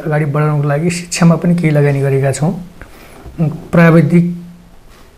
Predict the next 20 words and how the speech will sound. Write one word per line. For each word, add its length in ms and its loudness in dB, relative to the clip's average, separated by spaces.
शिक्षा 400 0
लिनुपर्छ, 680 4
आजको 400 0
आवश्यकता 380 -2
प्राविधिक 680 4
शिक्षा 380 -2
हो 60 2
भन्ने 200 0
महसुस 380 -2
गरेर 400 -4
लक्षित 480 0
गरिब 340 4
जेहानदार 480 4
केटाकेटीलाई 680 0
वडा 180 6
कार्यालयले 360 4
पढाउनको 500 6
लागि 240 2
केही 180 6
रकम 320 2